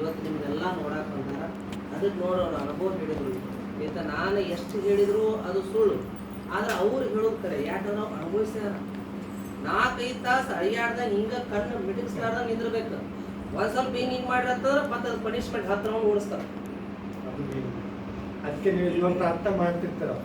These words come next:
Speaker 2: ಎಲ್ರು ಸಾಲ ನಿಂತಿರ್ತಾನೆ,
Speaker 1: ಹ್ಮ್.
Speaker 2: ಎಲ್ರು ನಿಂತಿರ್ತೀರಾ,
Speaker 1: ಹ್ಮ್.
Speaker 2: ಸೌದ ಮಿಶ್ರ ಮಾಡ್ತೀರಾ.
Speaker 1: ಹ್ಮ್.
Speaker 2: ಸೌದಲ್ದಲ್ಲಿ ಒಂದ್ ಹುಡುಗ ಇಷ್ಟ ಆಗ್ಯಾಡ್ದ್ರೆ ಆ ಲೈನಲ್ಲಿ ಗೊತ್ತೈತಿ ಹುಡುಗ ಆಗ್ಯಾಡ್ತಾರೆ.
Speaker 1: ಹ್ಮ್.
Speaker 2: ಅಂತರದಲ್ಲಿ ಪ್ರಾಂತ ಪ್ರಾಂತದಿಂದ ಬರ್ತಕ್ಕಂಥ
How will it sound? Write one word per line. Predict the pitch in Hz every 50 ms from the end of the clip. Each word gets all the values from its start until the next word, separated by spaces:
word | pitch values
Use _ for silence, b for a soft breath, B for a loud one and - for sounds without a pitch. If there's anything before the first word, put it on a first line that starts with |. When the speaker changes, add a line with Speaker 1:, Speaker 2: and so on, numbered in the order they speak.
| - - - - - - - 170
Speaker 2:
ಎಲ್ರು | 190 196 208 202
ಸಾಲ | 190 190 175 170 175 196 196 196
ನಿಂತಿರ್ತಾನೆ, | 190 196 - 190 185 175 175 - 190 202 220 220
Speaker 1:
ಹ್ಮ್. | 170 143 - - - 190 190 202 196 - - -
Speaker 2:
ಎಲ್ರು | 185 214 220 240
ನಿಂತಿರ್ತೀರಾ, | 233 226 226 - - - - - 220 220
Speaker 1:
ಹ್ಮ್. | 226 226 185 147 - - - 285 349 - 202 196 185 -
Speaker 2:
ಸೌದ | 175 170 185 190 214 220 214
ಮಿಶ್ರ | 208 208 - - 220
ಮಾಡ್ತೀರಾ. | 214 208 202 202 208 202 208 196 214
Speaker 1:
ಹ್ಮ್. | 214 190 160 - - - - 196 - 139 131 - -
Speaker 2:
ಸೌದಲ್ದಲ್ಲಿ | 170 170 175 196 208 185 220 226 220 220 208 214 202 190 196 208 220
ಒಂದ್ | 226 214 196 214 220 226 226
ಹುಡುಗ | 226 220 220 220
ಇಷ್ಟ | 214 208 - - - 202
ಆಗ್ಯಾಡ್ದ್ರೆ | 190 185 185 208 208 208 202 214
ಆ | 202 185
ಲೈನಲ್ಲಿ | 175 170 175 185 185 185 180
ಗೊತ್ತೈತಿ | 180 180 180 180 180 175 170 - 185
ಹುಡುಗ | 170 160 160 165
ಆಗ್ಯಾಡ್ತಾರೆ. | 160 147 147 143 139 143 - - 123 - -
Speaker 1:
ಹ್ಮ್. | - - - - - - 160 156 151 143 139
Speaker 2:
ಅಂತರದಲ್ಲಿ | 147 156 165 165 190 185 180 180 185 185 165 151 151
ಪ್ರಾಂತ | 151 - - 170 160 165 175 185 - 196
ಪ್ರಾಂತದಿಂದ | 180 190 185 170 165 175 175 - 185 185 180 180
ಬರ್ತಕ್ಕಂಥ | 175 170 170 165 - - 165 - - 165 165 - -